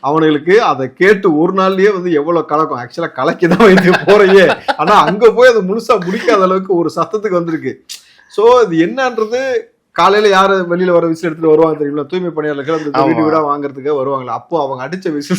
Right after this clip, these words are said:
Speaker 1: சத்தத்துக்கு எந்திரிச்சிருக்காரா? அப்ப எவ்வளவு கலக்கம் பாரு.
Speaker 2: இப்ப எலெக்ஷன் வரைக்கும் எப்படி நான் தாங்க போறாங்க?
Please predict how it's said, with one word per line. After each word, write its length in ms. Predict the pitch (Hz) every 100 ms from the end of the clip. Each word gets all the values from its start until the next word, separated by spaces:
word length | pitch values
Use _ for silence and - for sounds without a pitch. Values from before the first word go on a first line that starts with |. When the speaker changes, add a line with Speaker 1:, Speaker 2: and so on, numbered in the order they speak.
| -
Speaker 1:
சத்தத்துக்கு 500 | 202 180 160 151 156 - - - - _ _ _ _ - -
எந்திரிச்சிருக்காரா? 960 | 220 185 170 196 185 180 147 127 160 - - - - -
அப்ப 200 | 160 156
எவ்வளவு 320 | 151 190 180
கலக்கம் 320 | 156 160 160
பாரு. 300 | 139 117 - _
Speaker 2:
இப்ப 140 | 139
எலெக்ஷன் 380 | 127 175 208 214
வரைக்கும் 320 | 196 196 208
எப்படி 280 | 151 202 202
நான் 140 | 165
தாங்க 200 | 120 127
போறாங்க? 320 | 110 110 90